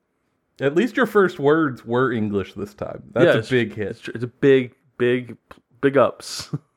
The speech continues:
Speaker 1: <laughs> We're really getting somewhere, John. Hooked on Phonics is doing you right.
Speaker 2: It's true.
Speaker 1: Um, yeah, so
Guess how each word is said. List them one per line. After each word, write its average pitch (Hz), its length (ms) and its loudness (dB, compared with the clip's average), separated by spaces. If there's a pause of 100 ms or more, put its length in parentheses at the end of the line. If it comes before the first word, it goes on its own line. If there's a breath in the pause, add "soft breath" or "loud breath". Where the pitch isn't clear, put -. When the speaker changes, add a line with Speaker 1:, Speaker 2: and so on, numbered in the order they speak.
(120)
Speaker 1:
<laughs> - 720 -8
We're 208 140 0
really 226 320 0
getting 147 380 -8
somewhere, 104 420 -6
John. 98 380 -10 (320)
Hooked 196 200 0
on 147 140 2
Phonics 110 440 0
is 107 80 -12
doing 104 280 -6
you 98 100 -6
right. 95 320 -4 (140)
Speaker 2:
It's - 80 -16
true. 117 340 -4 (800)
Speaker 1:
Um, 107 580 0 (760)
yeah, 180 260 0
so 202 460 0